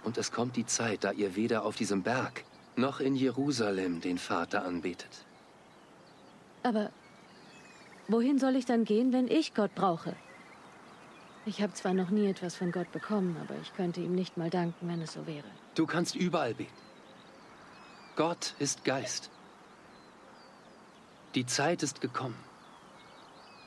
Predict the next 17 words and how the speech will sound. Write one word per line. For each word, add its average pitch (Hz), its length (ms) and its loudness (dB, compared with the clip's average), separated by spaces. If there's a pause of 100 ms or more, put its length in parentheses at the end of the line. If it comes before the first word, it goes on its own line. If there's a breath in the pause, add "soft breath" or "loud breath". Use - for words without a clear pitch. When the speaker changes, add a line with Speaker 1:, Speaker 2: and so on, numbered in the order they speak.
(460)
Speaker 1:
wo 135 100 2
es 147 140 -2
keine 170 340 2
Rolle 156 360 2
mehr 123 180 0
spielt, 117 420 -4 (200)
wo 143 280 2
du 143 240 2
anbetest. 110 760 -2 (840 loud breath)
Nur 156 380 2
dass - 460 -4 (520)
du 101 140 0
es 80 200 -4
tust. - 460 -6 (1080)
Herz 147 340 -2
und 123 140 -2
Verstand, 127 560 -2